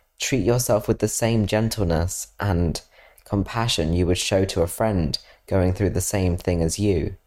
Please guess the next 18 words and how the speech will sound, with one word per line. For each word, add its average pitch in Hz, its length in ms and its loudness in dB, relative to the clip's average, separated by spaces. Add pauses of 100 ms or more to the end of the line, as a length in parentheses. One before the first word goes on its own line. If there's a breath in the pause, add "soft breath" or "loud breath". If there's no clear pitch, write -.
(520 soft breath)
Lean 127 260 2
on 131 180 2
yourself 110 680 0
and 98 180 2
your 92 120 4
inner 95 200 2
strength - 560 -2
rather 101 400 -4
than 95 140 2
indulging 92 560 2
in 90 140 2
things 82 420 -2 (320 loud breath)
that 85 100 0
may 92 180 2
intensify 80 1080 0
your 85 160 -2
mental 90 320 0
tension. - 640 -4